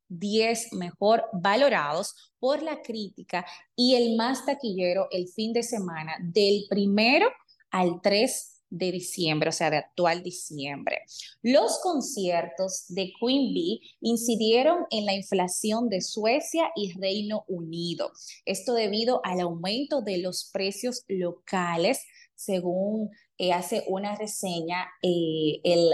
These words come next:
Statista de los hoteles que cotizaban entre quinientos setenta y mil doscientos setenta dólares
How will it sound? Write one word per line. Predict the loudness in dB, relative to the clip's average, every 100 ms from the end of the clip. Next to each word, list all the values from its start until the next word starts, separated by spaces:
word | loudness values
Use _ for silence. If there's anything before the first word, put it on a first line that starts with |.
| 2
Statista | -4 0 2 2 2 0 0 -2 -2
de | 0
los | -2 -4
hoteles | -10 -2 0 0 -2 -8 -14 _
que | -6
cotizaban | -2 0 0 2 2 2 -2 -6
entre | -6 -2 -4 -4 _ _ _
quinientos | -2 0 -2 -2 -2
setenta | -2 0 2 2 2 2 0
y | -2
mil | 0 0 0
doscientos | -2 -4 -4 -6
setenta | -4 -6 -2 2
dólares | 4 4 2 0 -6